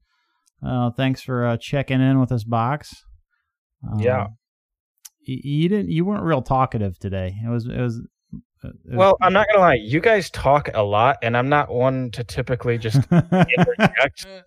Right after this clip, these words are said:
Speaker 2: I
Speaker 3: right.
Speaker 2: usually wait for an opportunity to talk, and neither of you guys ever shut up.
Speaker 3: <laughs> Right. I, yeah, I would absolutely agree
Speaker 1: Yeah,
Speaker 3: with
Speaker 1: I'm
Speaker 3: that.
Speaker 1: not gonna
Speaker 3: I'm
Speaker 1: argue
Speaker 3: sorry,
Speaker 1: with you.
Speaker 3: Box.
Speaker 1: I'm not
Speaker 3: I
Speaker 1: gonna argue with on that point.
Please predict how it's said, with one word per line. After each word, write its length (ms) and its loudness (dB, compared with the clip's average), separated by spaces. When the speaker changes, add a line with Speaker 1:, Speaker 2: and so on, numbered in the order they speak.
Speaker 2:
I 100 -8
Speaker 3:
right. 300 4
Speaker 2:
usually 320 2
wait 120 0
for 120 0
an 80 2
opportunity 560 -4
to 80 -8
talk, 260 2
and 140 -4
neither 220 2
of 40 -2
you 100 -4
guys 280 -2
ever 200 -4
shut 320 -2
up. 140 2
Speaker 3:
<laughs> 320 6
Right. 380 6
I, 160 6
yeah, 520 6
I 160 6
would 200 4
absolutely 720 2
agree 240 -4
Speaker 1:
Yeah, 80 0
Speaker 3:
with 80 0
Speaker 1:
I'm 100 2
Speaker 3:
that. 60 4
Speaker 1:
not 180 4
gonna 140 4
Speaker 3:
I'm 80 6
Speaker 1:
argue 180 6
Speaker 3:
sorry, 160 6
Speaker 1:
with 100 2
you. 60 2
Speaker 3:
Box. 300 2
Speaker 1:
I'm 60 -2
not 180 2
Speaker 3:
I 20 2
Speaker 1:
gonna 140 2
argue 260 2
with 160 -2
on 200 -2
that 240 -4
point. 300 -12